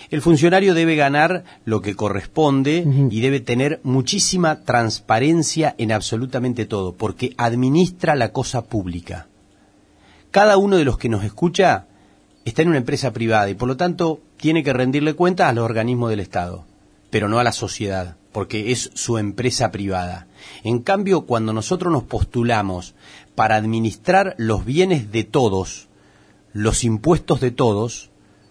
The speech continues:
Speaker 1: la transparencia tiene que ser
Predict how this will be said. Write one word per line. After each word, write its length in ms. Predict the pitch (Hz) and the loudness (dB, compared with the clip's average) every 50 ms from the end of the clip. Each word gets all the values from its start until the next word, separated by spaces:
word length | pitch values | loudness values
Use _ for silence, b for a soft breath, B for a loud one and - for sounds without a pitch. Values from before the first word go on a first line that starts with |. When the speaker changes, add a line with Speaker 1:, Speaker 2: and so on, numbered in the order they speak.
| b b b _ _ _ | b b b _ _ _
Speaker 1:
la 260 | - 113 113 117 110 - | -4 0 0 0 0 2
transparencia 920 | 123 120 120 113 - - _ 127 120 135 160 175 165 - - 170 147 113 | 2 2 2 2 0 -2 _ 0 2 4 2 2 2 0 0 -2 -4 -4
tiene 260 | - 120 135 135 131 - | -2 -2 0 0 0 -2
que 120 | - 104 | -4 -6
ser 340 | - - 139 139 151 156 | -4 -2 -2 -2 -2 -4